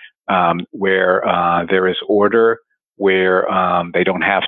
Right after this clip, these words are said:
to worry about the rules changing every single day, that puts them in a, it gets them out of the f-, constant fight or flight mode that you have to be in, in a disordered correctional facility, and allows them to have all kinds of more humane interactions, including in a group therapy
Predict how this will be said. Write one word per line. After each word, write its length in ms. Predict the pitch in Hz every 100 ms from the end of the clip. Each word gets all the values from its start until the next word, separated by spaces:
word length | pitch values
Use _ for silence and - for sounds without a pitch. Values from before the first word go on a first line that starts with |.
| -
to 80 | 95
worry 240 | 101 101
about 180 | 90 87
the 80 | 87
rules 280 | 95 101 -
changing 360 | 95 95 98
every 200 | 92 95 -
single 220 | 95 95
day, 260 | 92 95 - - -
that 140 | 98 -
puts 160 | 131 -
them 160 | 110 98
in 160 | 98 95
a, 120 | 92 - _
it 120 | 110
gets 160 | 98 117
them 100 | 110
out 100 | 104
of 80 | 95
the 60 | 92
f-, 220 | - -
constant 460 | - 107 101 110 95 -
fight 160 | 104 95
or 60 | 90 -
flight 200 | 156 165
mode 200 | 95 87 85
that 80 | -
you 60 | 90
have 180 | 101 -
to 80 |
be 140 | 95 95
in, 120 | 92
in 80 | 90
a 100 | 85
disordered 640 | 78 87 - 90 90 85 - - - - -
correctional 300 | 101 - 90
facility, 460 | - 117 107 95
and 100 | 95
allows 380 | 92 98 104 95 98
them 180 | 92 85
to 60 |
have 140 | 90 92
all 140 | 131
kinds 340 | - 98 82 85
of 80 | 82 -
more 220 | 104 101
humane 340 | - 104 95 92
interactions, 720 | 87 87 90 92 - - - - -
including 460 | 120 135 139 101
in 120 | 92
a 80 | 87
group 280 | 85 101 98 _ -
therapy 340 | 110 117 -